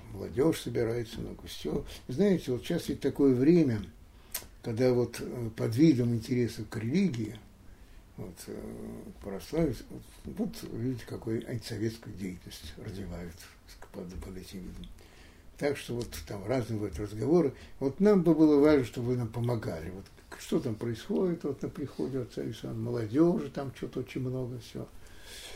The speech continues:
Вот, вот нам помогали. Я говорю: "Ну как, как, всё-таки он мой друг с детства, как я буду за ним, так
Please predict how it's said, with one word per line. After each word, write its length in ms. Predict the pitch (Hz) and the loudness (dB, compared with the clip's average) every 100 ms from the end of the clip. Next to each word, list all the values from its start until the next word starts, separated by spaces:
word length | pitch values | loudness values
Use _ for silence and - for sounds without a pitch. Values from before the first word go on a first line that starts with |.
| - 147 | -12 -8
Вот, 240 | 139 - | -8 -8
вот 260 | 139 - 135 | -8 -8 -8
нам 160 | 123 | -10
помогали. 380 | 110 101 101 98 - - 107 | -8 -10 -10 -12 -12 -8 -4
Я 80 | |
говорю: 180 | 107 104 | -2 -2
"Ну 40 | 107 | -4
как, 240 | 120 117 | -4 -6
как, 220 | 101 87 | -6 -12
всё-таки 320 | - 110 - 113 | -10 -12 -8 -8
он 80 | 101 110 98 | -8 -8 -6
мой 160 | 117 113 | -4 -2
друг 280 | 123 127 107 | 0 0 0
с 40 | |
детства, 360 | 92 127 123 - | -2 -2 -2 -6
как 260 | - 95 104 | -10 -12 -10
я 60 | |
буду 280 | 92 90 90 | -10 -10 -10
за 40 | |
ним, 140 | 90 | -10
так 100 | 85 | -12